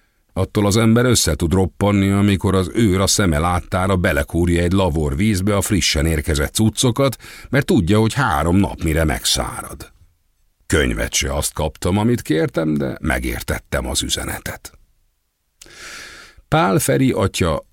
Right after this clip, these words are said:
A függőségtől az intimitásig című könyvét küldte be, amit ceruzával már lektorált is,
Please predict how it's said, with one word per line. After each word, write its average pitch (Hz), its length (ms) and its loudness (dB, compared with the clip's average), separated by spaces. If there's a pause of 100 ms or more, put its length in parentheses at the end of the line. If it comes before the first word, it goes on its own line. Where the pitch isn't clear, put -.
(120)
A 76 180 0
függőségtől 135 1120 0
az 80 240 0
intimitásig 71 1120 0
című 73 420 0
könyvét 55 640 -6
küldte 67 420 -4
be, 185 260 -4
amit 147 240 0
ceruzával 85 760 -2
már 76 240 0
lektorált - 760 -6
is, - 440 -4